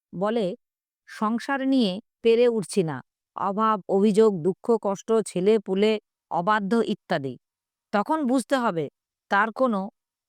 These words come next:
অভিভূতি আছে, সেই জন্যে সব নিয়ন্ত্রিত করতে পারে না। একেই বলে মায়া। মায়া আমাদের পরিমাপিত করে তোলে, জীবন সংকীর্ণ গণ্ডির মধ্যে দিয়ে যায়।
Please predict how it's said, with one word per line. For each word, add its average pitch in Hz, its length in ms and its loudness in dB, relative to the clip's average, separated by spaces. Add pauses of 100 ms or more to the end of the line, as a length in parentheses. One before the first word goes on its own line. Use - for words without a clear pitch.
(260)
অভিভূতি 233 560 2
আছে, 160 280 -4 (540)
সেই 247 200 2
জন্যে 269 260 2
সব 233 200 -2
নিয়ন্ত্রিত 202 560 2 (380)
করতে 185 340 -2
পারে 151 260 -6
না। 127 140 -8 (460)
একেই 285 300 0
বলে 190 280 0 (360)
মায়া। 185 460 0
মায়া 156 340 -2 (600)
আমাদের 208 440 2 (500)
পরিমাপিত 247 520 2
করে 160 280 0
তোলে, 139 260 -6 (360)
জীবন 214 400 2
সংকীর্ণ 269 580 -2
গণ্ডির 220 400 2
মধ্যে 247 320 0
দিয়ে 220 260 2 (640)
যায়। 143 380 -4